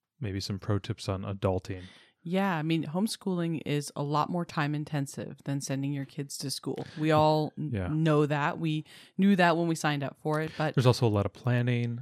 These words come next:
Speaker 1: and it's, you know,
Speaker 2: Right, it's
Speaker 1: acquiring
Speaker 2: not just
Speaker 1: books.
Speaker 2: the
Speaker 1: Yeah.
Speaker 2: time that, yeah, it's not just the time you're actually schooling your children. It's all the rest of the time that you're with your kids all day.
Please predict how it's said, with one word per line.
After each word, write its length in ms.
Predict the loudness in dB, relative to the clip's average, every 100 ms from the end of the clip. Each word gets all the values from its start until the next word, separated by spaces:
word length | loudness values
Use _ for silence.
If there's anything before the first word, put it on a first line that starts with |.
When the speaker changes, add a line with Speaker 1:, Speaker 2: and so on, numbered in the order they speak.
| -6
Speaker 1:
and 100 | -4
it's, 180 | -4 -6
you 160 | -6 -4
know, 60 |
Speaker 2:
Right, 220 | 4 6 8
it's 80 | 8
Speaker 1:
acquiring 140 | 10
Speaker 2:
not 140 | 8 8
just 380 | 6 6 2 0
Speaker 1:
books. 160 | 0
Speaker 2:
the 80 | 0
Speaker 1:
Yeah. 60 | 0
Speaker 2:
time 340 | 2 2 0
that, 220 | 0 0
yeah, 160 | 0 0
it's 160 | -2 -6
not 80 |
just 180 | -6 -6
the 60 | -6
time 200 | -2 0
you're 140 | 0
actually 280 | -2 -4 -10
schooling 360 | -6 -4 -2 -2
your 100 | -4
children. 460 | -4 -4 -2 -6 -10 -18 -12
It's 140 | -10 -2
all 460 | 0 2 2 0 -2
the 80 |
rest 280 | -4 -4 -6
of 80 | -6
the 80 | -8
time 520 | -6 -4 -2 -2 -4
that 180 | -6 -6
you're 220 | -4 -4
with 260 | -4 -6 -8
your 80 |
kids 300 | -6 -4 -2
all 160 | -2 -2
day. 420 | -2 -2 -2 -4